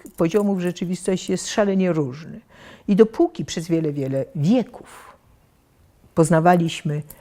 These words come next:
tą taką rzeczywistość łatwo dostępną, to było łatwo. To znaczy, to były też skomplikowane rzeczy. No, to jest przepiękne jest, jest opisanie na przykład, jak się odkryło, że powietrze waży, że to jest,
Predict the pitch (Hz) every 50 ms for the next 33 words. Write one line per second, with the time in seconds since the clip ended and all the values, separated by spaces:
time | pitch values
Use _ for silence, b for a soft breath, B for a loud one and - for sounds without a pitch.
0 | B B B B B B B B B - 160 151 156 - 147 143 - 156 147 131
1 | 160 147 - - 156 139 147 - - - 160 147 - - 190 - 208 196 196 -
2 | - - 226 - 277 233 - - - 269 269 196 - - - 127 131 160 B B
3 | B B B - 170 165 208 214 165 127 110 104 - - _ - _ B B B
4 | B B - 160 143 131 107 - - - - - 107 110 127 131 156 - 285 320
5 | 320 - - - - - - 294 269 202 196 175 185 151 147 143 135 135 135 127
6 | 135 113 107 - - 120 120 127 120 120 - 123 135 - - - - - - 185
7 | - - - 294 302 208 170 - - 160 156 156 151 - 170 170 175 - - -
8 | - - 131 147 - - 147 - - 151 156 165 180 185 165 156 - - 196 -
9 | 143 - - - 156 180 190 - B B B B B B B B 160 170 175 -
10 | - 220 208 202 - - - 175 165 165 160 160 175 185 185 185 - - - 156
11 | 147 156 160 165 165 160 160 160 - 165 151 151 147 143 147 - 170 160 151 139
12 | 117 101 113 120 117 131 127 139 143 147 143 - - 127 123 123 131 139 - -
13 | - - - _ _